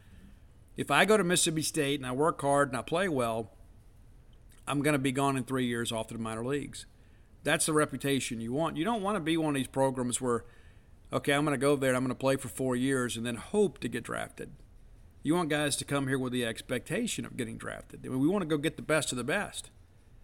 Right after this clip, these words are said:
It's, hey, you come in here and work hard and develop, in three years, you're gonna be a pro. You don't wanna be that program that's just, you know,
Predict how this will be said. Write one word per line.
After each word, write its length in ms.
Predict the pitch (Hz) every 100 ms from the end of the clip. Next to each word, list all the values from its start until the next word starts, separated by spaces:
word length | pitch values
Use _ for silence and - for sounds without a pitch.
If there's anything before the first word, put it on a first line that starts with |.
| - - -
It's, 140 | 143
hey, 160 | 180 190
you 100 | 160
come 200 | 156 156
in 80 | 147
here 100 | 151
and 100 | 139
work 180 | 139 -
hard 220 | 143 131
and 60 |
develop, 420 | 123 131 185 156 127
in 60 |
three 220 | 117 135
years, 300 | 123 190 156
you're 80 | 120
gonna 140 | 127 131
be 140 | 127
a 40 |
pro. 460 | 110 131 - 95 - - - - - - - - - - - - - -
You 100 | 147
don't 140 | 170
wanna 140 | 175
be 200 | 151 196
that 180 | 202 147
program 440 | - 135 123 117 113
that's 180 | 110
just, 160 | 127 120
you 80 | 143
know, 280 | 120 113